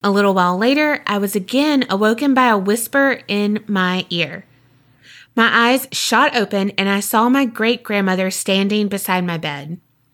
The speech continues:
I was so confused. I looked at her and watched her walk from beside my bed to my parents' bedroom doorframe where my great-grandfather was standing.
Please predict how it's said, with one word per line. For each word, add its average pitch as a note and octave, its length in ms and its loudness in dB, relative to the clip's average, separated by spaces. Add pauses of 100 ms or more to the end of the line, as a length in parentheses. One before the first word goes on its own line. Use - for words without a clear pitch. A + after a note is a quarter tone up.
(360)
I A#3+ 60 4
was B3+ 140 2
so B3+ 400 4
confused. A#3+ 840 0
I A3 80 -2
looked C4+ 260 0
at D4+ 120 0
her D4+ 160 2
and A3+ 240 2
watched A3+ 300 0
her C#4 120 2
walk A3+ 340 2
from A3+ 160 2
beside A3+ 380 2
my G#3+ 240 2
bed F#3 360 0
to G#3 100 -6
my G3 140 -2
parents' A3 420 -4
bedroom A3+ 420 2
doorframe G#3 640 2
where G3 160 0
my F#3+ 100 2
great-grandfather G3+ 960 -2
was D#3+ 160 -4
standing. D#3 600 -8